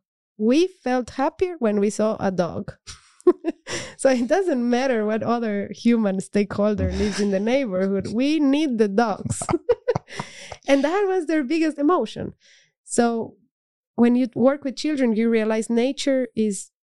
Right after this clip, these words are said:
Speaker 1: one of the biggest
Speaker 2: Important, yeah.
Speaker 1: themes.
Speaker 2: Yeah, yeah.
Speaker 1: And that can change us collectively as well. So learning about emotions and learning about those emotions from the natural
Speaker 2: Mm.
Speaker 1: environment as well,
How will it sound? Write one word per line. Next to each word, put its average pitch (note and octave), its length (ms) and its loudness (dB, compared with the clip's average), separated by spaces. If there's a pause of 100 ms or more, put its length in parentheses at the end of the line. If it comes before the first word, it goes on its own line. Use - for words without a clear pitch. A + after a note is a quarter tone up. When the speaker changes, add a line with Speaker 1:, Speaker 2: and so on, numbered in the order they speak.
(100)
Speaker 1:
one G#3+ 240 2
of G3+ 80 -4
the G3 80 -2
biggest G#3 300 2
Speaker 2:
Important, G2 320 -2
yeah. F#2+ 140 2
Speaker 1:
themes. G#3+ 380 -2
Speaker 2:
Yeah, F#2 160 0 (120)
yeah. F#2+ 140 -4 (420)
Speaker 1:
And A3+ 380 2 (160)
that C4+ 200 2 (180)
can C4+ 160 2
change C4 320 0
us - 500 -4 (580)
collectively F#3 680 0
as F3 140 -2
well. F3+ 200 -2
So F#3 220 -2
learning D4 520 0
about C4 260 -2
emotions F#3+ 540 -4
and F#3 160 0
learning C#4 320 0
about A#3 300 -4
those G#3+ 180 -4
emotions G#3 580 0
from F#3+ 220 0
the F3 100 0
natural G3+ 580 -2
Speaker 2:
Mm. F3+ 40 -8
Speaker 1:
environment D#3+ 580 -2
as F#3 140 -4
well, C4 320 0